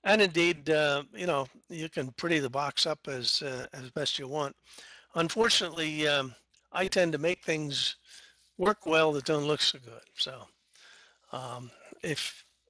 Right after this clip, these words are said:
you know, if I want <laughs> something really, really looks good, I'm probably gonna have to buy a commercial unit. I kn-, I see in the, uh,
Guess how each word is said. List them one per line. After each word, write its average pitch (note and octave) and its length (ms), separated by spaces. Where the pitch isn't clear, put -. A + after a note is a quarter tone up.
you E3 120
know, C#3+ 140
if C3 80
I D3 80
want D#3 240
<laughs> - 80
something D3+ 240
really, D3 380
really F3+ 160
looks E3+ 280
good, D3+ 120
I'm C3+ 160
probably D#3+ 300
gonna C#3 180
have C#3 120
to C#3+ 100
buy C3+ 180
a B2+ 80
commercial B2 480
unit. C#3 360
I D#3 100
kn-, F3+ 240
I D#3 140
see G3 320
in D#3+ 120
the, C#3+ 340
uh, C3 180